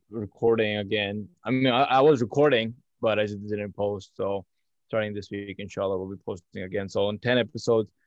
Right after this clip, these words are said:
at one seventy-five right now, with about eighteen audience or members, whatever, if that makes a difference.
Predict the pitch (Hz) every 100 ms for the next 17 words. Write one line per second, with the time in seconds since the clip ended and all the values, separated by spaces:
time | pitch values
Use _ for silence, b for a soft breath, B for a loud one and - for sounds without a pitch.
0 | _ _ - 90 101 104 92 101 98 90
1 | 101 98 98 98 95 98 95 101 95 92
2 | 92 95 92 _ _ 101 95 104 98 90
3 | - _ 95 95 95 92 - - 101 92
4 | - _ - 101 95 104 - - - -
5 | - _ _ 117 - - - 113 - _